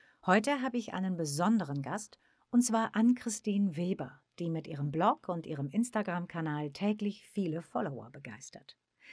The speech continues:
Einige von euch kennen sie bestimmt schon unter dem Namen, den sie in den sozialen Medien nutzt: Fashion Kitchen. Ann-Christine ist Rosatia-Patientin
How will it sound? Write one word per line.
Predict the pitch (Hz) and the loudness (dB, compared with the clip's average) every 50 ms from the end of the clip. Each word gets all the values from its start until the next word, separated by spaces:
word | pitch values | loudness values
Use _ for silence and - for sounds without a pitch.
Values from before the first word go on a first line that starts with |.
| - - _ _ | -20 -20 _ _
Einige | - - 302 320 240 170 175 | -2 2 4 4 4 4 4
von | 156 190 180 | -2 0 0
euch | 165 175 185 208 208 - | 2 2 2 0 -2 -2
kennen | - 269 277 247 | -2 2 2 2
sie | 220 220 | 2 2
bestimmt | 185 196 - - - 247 240 240 | 0 -2 -4 2 2 2 2 2
schon | - - 202 190 - | 2 -2 -2 -2 -2
unter | - 180 - 175 | -4 -4 -4 -4
dem | 160 165 151 151 147 | -2 -2 -2 0 0
Namen, | 143 139 147 156 165 165 165 160 | 0 0 0 0 0 -2 -2 -2
den | 156 151 151 | -2 -2 -2
sie | 151 151 156 | -2 -4 -6
in | 160 147 | -6 -6
den | 147 151 147 | -6 -6 -6
sozialen | 139 151 143 - - - 139 123 135 143 147 151 143 | -6 -8 -6 -6 -6 -4 -4 -4 -2 -2 -2 -2 -2
Medien | 147 165 165 160 151 131 127 | -2 -2 -2 -2 -2 -2 -2
nutzt: | 131 127 123 - - _ _ _ _ _ _ _ _ _ | -2 -4 -6 -10 -14 _ _ _ _ _ _ _ _ _
Fashion | - - - - 185 180 170 - - 147 123 120 123 - | -18 -14 -6 0 0 0 0 0 -4 -6 -6 -8 -10 -14
Kitchen. | - - 151 135 - - - - _ _ _ _ _ _ _ _ _ - - - - - - _ _ _ - | -10 -8 -8 -8 -8 -10 -10 -12 _ _ _ _ _ _ _ _ _ -20 -20 -20 -20 -20 -20 _ _ _ 2
Ann-Christine | 214 247 277 311 - 214 196 - - 170 175 185 208 208 | 2 4 4 4 0 -2 -2 -2 -2 -2 0 0 0 0
ist | 208 202 - - - | -2 -4 -6 -6 -4
Rosatia-Patientin | 202 202 180 208 214 233 233 - - 131 123 - 139 139 - - 143 139 139 - 120 127 139 | -4 -2 0 0 0 0 -2 -4 -8 -8 -8 -10 -14 -14 -12 -10 -10 -10 -8 -8 -10 -10 -12